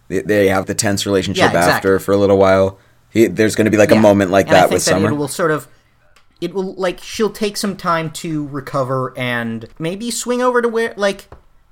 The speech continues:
Speaker 2: I'm not quite sure where Morty, I think Morty is further along in the, his relationship with Rick than Summer is, 'cause he spent more time with him, so he's like,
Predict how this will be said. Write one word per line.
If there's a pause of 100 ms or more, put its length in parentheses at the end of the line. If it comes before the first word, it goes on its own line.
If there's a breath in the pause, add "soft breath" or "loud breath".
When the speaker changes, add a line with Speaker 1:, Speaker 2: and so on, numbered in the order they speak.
Speaker 2:
I'm
not
quite
sure
where
Morty,
I
think
Morty
is
further
along
in
the, (120)
his
relationship
with
Rick
than
Summer
is,
'cause
he
spent
more
time
with
him,
so
he's
like,